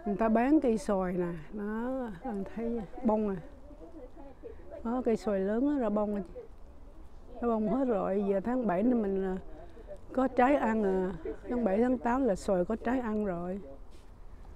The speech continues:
Wow, đẹp cái chưa? Khu xoài.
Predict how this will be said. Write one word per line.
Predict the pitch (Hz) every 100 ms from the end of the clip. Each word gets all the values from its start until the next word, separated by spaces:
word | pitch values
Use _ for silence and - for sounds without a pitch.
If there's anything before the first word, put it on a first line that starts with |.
| - - -
Wow, | 208 196
đẹp | 185 175 220
cái | 196 -
chưa? | 214 208 190 175 - - - - - - - - - 277 359 - -
Khu | 240 214 220
xoài. | - 196 175 180 180 180 180